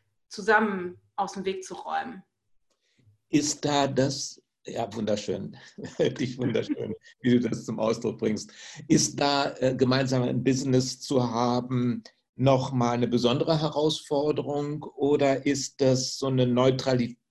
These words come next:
Speaker 2: Neutralisierungsmoment, wo dann immer wieder neben der persönlichen, tiefen, emotionalen Auseinandersetzung, äh, dann wieder der Fokus kommt und man sich wieder auf, äh, die Tagesprobleme konzentrieren muss?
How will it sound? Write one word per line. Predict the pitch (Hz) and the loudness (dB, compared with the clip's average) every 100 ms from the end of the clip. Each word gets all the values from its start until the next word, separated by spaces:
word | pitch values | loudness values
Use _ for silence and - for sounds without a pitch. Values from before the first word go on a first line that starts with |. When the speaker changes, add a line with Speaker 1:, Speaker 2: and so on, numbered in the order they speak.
| _ | _
Speaker 2:
Neutralisierungsmoment, | 156 131 127 135 135 127 123 120 - 143 156 131 113 - 120 113 110 113 113 107 | -14 -4 2 2 2 -2 0 0 2 2 4 4 0 -2 -2 0 0 0 -2 -4
wo | 117 113 | -2 2
dann | 117 123 | 2 0
immer | 135 127 131 | 0 0 2
wieder | 127 123 123 - - - - | 2 2 0 -4 -20 -20 -8
neben | 120 120 139 139 131 | 0 2 2 2 2
der | 123 123 123 123 120 | 4 6 6 2 0
persönlichen, | 123 117 131 143 139 131 127 | -2 0 -2 -4 -6 -8 -8
tiefen, | - 139 147 - 139 131 | -10 -10 -10 -10 -6 -4
emotionalen | 131 131 127 - 117 117 135 151 151 | 0 0 0 -2 -6 -2 -2 -2 -4
Auseinandersetzung, | - 135 139 135 135 135 127 131 127 - 123 127 127 _ _ _ _ | -6 -6 -6 -6 -2 -2 0 -2 -4 -4 -2 -2 -6 _ _ _ _
äh, | 131 127 123 123 | -2 0 2 0
dann | 123 120 135 131 _ - | 0 -2 -2 -8 _ -14
wieder | - 123 131 | -6 2 4
der | 131 | 4
Fokus | 131 160 180 175 123 - | 4 6 6 6 0 0
kommt | - 123 123 139 135 - - | 2 2 2 0 -6 -12 -8
und | 131 131 127 | -4 -2 0
man | 127 127 | -2 -2
sich | 131 131 | -4 -6
wieder | 127 123 123 123 | -4 0 0 -2
auf, | 123 123 123 - - - | -2 -2 -4 -12 -20 -8
äh, | 123 123 127 123 - - 131 127 123 - 131 | -4 -4 -4 -8 -12 -18 -16 -16 -18 -10 -10
die | 127 | -4
Tagesprobleme | 151 143 135 113 110 104 101 | -2 -2 -6 -8 -4 -4 -6
konzentrieren | 107 107 - - 101 101 101 | -10 -10 -10 -8 -8 -8 -12
muss? | 101 - - | -16 -18 -20